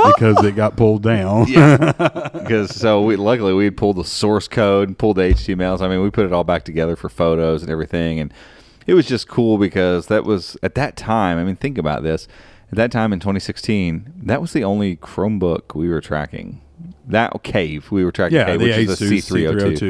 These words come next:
Speaker 2: two, 'cause that was the three big devices
Speaker 1: Yeah, so
Speaker 2: that
Speaker 1: we were
Speaker 2: were launched.
Speaker 1: Kevin, Caroline, and Cave. Those
Speaker 2: Yeah.
Speaker 1: were, those were the three. And, uh, and I just remember that, seeing that, and, like, just, I don't know, it, like, that culmination of, like, "Holy crap, we've been tracking this thing and just imagining what it might look like and then seeing it."
Speaker 2: Yeah.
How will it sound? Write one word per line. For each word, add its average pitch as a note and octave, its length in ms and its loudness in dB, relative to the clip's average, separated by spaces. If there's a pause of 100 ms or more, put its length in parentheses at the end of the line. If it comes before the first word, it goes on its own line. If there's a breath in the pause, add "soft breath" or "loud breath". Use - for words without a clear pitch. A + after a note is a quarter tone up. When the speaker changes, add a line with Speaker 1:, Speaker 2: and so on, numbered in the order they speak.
Speaker 2:
two, F2+ 60 -8
'cause G2 160 -6
that B2 160 2
was G#2+ 160 -2
the G#2 80 -2
three G2+ 240 -2
big G2 260 -2
devices F#2+ 580 -4
Speaker 1:
Yeah, E2 260 -2
so G2 140 -4
Speaker 2:
that F#2 80 2
Speaker 1:
we F2+ 60 2
were F2 120 0
Speaker 2:
were F2+ 40 -6
launched. F#2 320 -4
Speaker 1:
Kevin, A2 460 2
Caroline, F#2 580 2
and F#2 100 -4
Cave. D2+ 540 -4
Those F2+ 240 -2
Speaker 2:
Yeah. F#2 60 0
Speaker 1:
were, E2 80 0
those F2+ 220 0
were F#2+ 60 -4
the F2 120 -2
three. D#2 580 -4
And, D#2+ 420 -2
uh, D2+ 240 -2 (580 soft breath)
and E2+ 200 -4
I E2 240 -4
just G#2 220 -8
remember G2 380 0
that, F2 300 -2
seeing G2+ 400 -2
that, E2 200 -2
and, E2 80 -8
like, E2 180 -4
just, - 380 -8 (360 soft breath)
I F#3 60 2
don't C4 120 0
know, F3+ 300 2
it, G2 140 0
like, G2 160 0
that F2 160 -2
culmination F#2+ 640 -2
of, D#2+ 200 -4
like, E2 180 -4
"Holy C3 380 -2
crap, G2 360 -4
we've F#2+ 180 -2
been F#2 180 -2
tracking A2 420 -4
this F#2 140 -10
thing G2 240 -2
and F2 80 -6
just - 120 -12
imagining G#2 540 -4
what F#2+ 100 0
it - 80 -2
might G2 220 -2
look G2 220 -4
like F2+ 200 -2
and F2+ 80 -8
then E2+ 140 -4
seeing D#2 560 -6
it." E2 180 -10
Speaker 2:
Yeah. F#2+ 300 -4